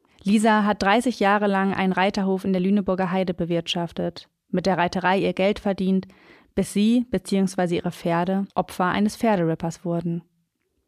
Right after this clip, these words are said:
In der ersten Folge hat sie uns erzählt, wie sie überhaupt entdeckte, dass sich jemand an ihren Pferden vergreift und was für eine Panik das in der Reitergemeinde ausgelöst hat. Auch für mich waren die Details, die Lisa mit mir teilte, nur schwer zu verdauen.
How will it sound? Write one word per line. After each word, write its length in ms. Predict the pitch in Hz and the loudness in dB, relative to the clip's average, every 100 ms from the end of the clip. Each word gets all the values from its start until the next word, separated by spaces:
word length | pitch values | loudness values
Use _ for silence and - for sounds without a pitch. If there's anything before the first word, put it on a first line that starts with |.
| _ _ - | _ _ -2
In 80 | 214 | 2
der 100 | - | 4
ersten 340 | 226 262 262 | 4 2 0
Folge 460 | 233 220 214 214 202 | 2 2 4 2 0
hat 140 | 202 | 0
sie 100 | 208 | 0
uns 140 | 196 190 | 0 -2
erzählt, 600 | 190 - 196 190 185 - - | -4 -2 0 0 -4 -12 -4
wie 100 | 202 | 0
sie 100 | 185 | 2
überhaupt 340 | 180 185 185 | 2 0 0
entdeckte, 440 | 185 175 226 - 175 | -2 -2 -4 -4 -4
dass 160 | 170 | -4
sich 160 | - - | -6 -4
jemand 260 | 175 175 | -2 -2
an 140 | 170 151 | -2 -2
ihren 200 | 165 175 | -2 -4
Pferden 300 | - 170 175 | -2 -2 -2
vergreift 640 | - 175 170 170 175 - _ _ - - - | -6 -6 -2 -2 -4 -10 _ _ -20 -18 -4
und 280 | 190 185 - | 0 0 -2
was 220 | 185 185 | -4 -2
für 80 | 196 | 0
eine 160 | 170 180 | 0 0
Panik 400 | 190 202 202 175 | 0 2 2 -2
das 120 | 175 | -4
in 120 | 180 | -2
der 100 | 185 | 0
Reitergemeinde 640 | 190 214 175 165 160 165 - | -2 -2 -4 -4 -2 -2 -4
ausgelöst 560 | 165 - 170 165 - | -6 -4 -4 -4 -6
hat. 320 | 170 165 - - _ _ _ _ _ _ _ | -8 -8 -10 -14 _ _ _ _ _ _ _
Auch 220 | - 220 | 0 0
für 120 | 220 240 | 2 2
mich 400 | 247 240 - - | 4 2 -4 -6
waren 280 | 190 190 190 | 0 2 2
die 100 | 175 | 0
Details, 540 | 175 - 175 180 208 | -4 -4 -2 0 -2
die 100 | - | -2
Lisa 260 | 170 196 208 | -2 0 2
mit 180 | 175 - | 0 -2
mir 60 | |
teilte, 540 | 170 180 170 175 190 190 | -6 -2 -2 0 0 0
nur 160 | 196 | 0
schwer 340 | 196 - 196 175 | 0 0 0 0
zu 100 | 165 | -6
verdauen. 560 | - 170 156 160 160 | -8 -6 -4 -2 -4